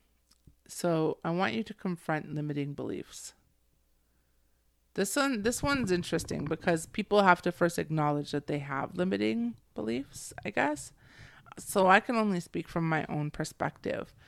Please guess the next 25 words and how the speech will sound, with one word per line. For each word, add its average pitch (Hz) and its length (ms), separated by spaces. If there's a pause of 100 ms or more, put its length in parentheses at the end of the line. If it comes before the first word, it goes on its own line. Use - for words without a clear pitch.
(320)
Um, 151 540
I 170 120
know 214 140
growing 185 360
up, - 180
my 147 160
grandmother 160 520
loved 175 460
to 156 80
say, 156 420 (420)
"I'm 285 360
not 269 360
gonna 247 300
keep - 340
up 240 220
with 240 180
the 180 80
Joneses. 180 800
We're 285 240
not 285 340
keeping 240 400
up 262 180
with 240 180
the 180 80
Joneses." 185 720